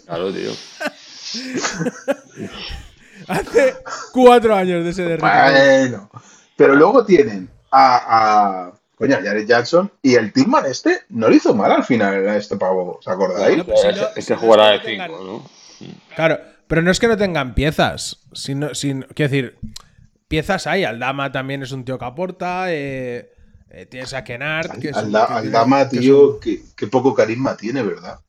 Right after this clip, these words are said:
Speaker 1: Ahí está.
Speaker 3: Es tremendo, ¿eh? Es
Speaker 1: Sí.
Speaker 3: tremendo,
Speaker 2: O sea,
Speaker 3: tío, o sea.
Speaker 1: Mm.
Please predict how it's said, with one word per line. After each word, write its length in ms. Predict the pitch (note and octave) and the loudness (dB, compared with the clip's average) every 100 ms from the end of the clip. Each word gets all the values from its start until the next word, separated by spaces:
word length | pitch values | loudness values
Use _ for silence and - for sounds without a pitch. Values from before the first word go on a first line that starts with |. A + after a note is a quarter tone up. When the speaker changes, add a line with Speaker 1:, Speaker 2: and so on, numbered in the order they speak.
| _ | _
Speaker 1:
Ahí 180 | D2+ D#2+ | -4 -2
está. 220 | F2 - | -2 -4
Speaker 3:
Es 40 | D#2+ | -2
tremendo, 560 | A2+ G2 C#3+ D#3 - - | -2 -2 -4 -6 -6 -6
¿eh? 80 | - - C#3 - - - - | -6 -6 -6 -8 -10 -16 -12
Es 120 | - B2 | -4 -2
Speaker 1:
Sí. 80 | - | 2
Speaker 3:
tremendo, 360 | C3 G#2+ E3 | 0 2 4
Speaker 2:
O 80 | F3+ | 4
sea, 200 | E3+ D#3+ | 4 4
Speaker 3:
tío, 260 | C#3+ A2+ - | 4 4 -2
o 40 | - | -14
sea. 160 | - G2+ _ _ | -20 -20 _ _
Speaker 1:
Mm. 140 | F#2 | -18